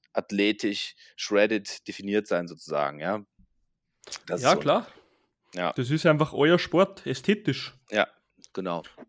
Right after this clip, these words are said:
Speaker 2: Ist auch völlig legit, also finde ich geil, weil jede Art von Sport finde ich gut, ob jetzt jemand Ausdauer oder Spielsportarten oder Kampfsportarten oder Kraftsport macht, finde ich generell alles geil, ja.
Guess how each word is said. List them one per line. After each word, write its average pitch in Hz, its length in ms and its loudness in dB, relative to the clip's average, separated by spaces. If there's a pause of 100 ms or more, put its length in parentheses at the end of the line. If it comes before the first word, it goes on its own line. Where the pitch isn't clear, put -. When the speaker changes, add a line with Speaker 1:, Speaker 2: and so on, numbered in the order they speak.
(520)
Speaker 2:
Ist 127 160 -2
auch 131 120 0
völlig 170 360 2
legit, 143 400 2
also 123 180 0
finde 147 240 0
ich 135 100 -2
geil, 165 280 4 (340)
weil 117 320 2
jede 135 440 6
Art 123 200 2
von 139 160 -4
Sport - 280 -2
finde 147 180 -2
ich 135 80 -6
gut, 147 200 0
ob 123 140 -2
jetzt 123 200 -4
jemand 127 440 -2 (440)
Ausdauer 151 640 4 (160)
oder 117 280 -4 (160)
Spielsportarten 143 920 2
oder 120 100 0
Kampfsportarten 131 920 0
oder 117 160 -4
Kraftsport - 460 -2
macht, 131 200 -2
finde 131 160 -4
ich 123 60 -12
generell 139 320 0
alles 147 280 2
geil, 117 200 2
ja. 123 220 -2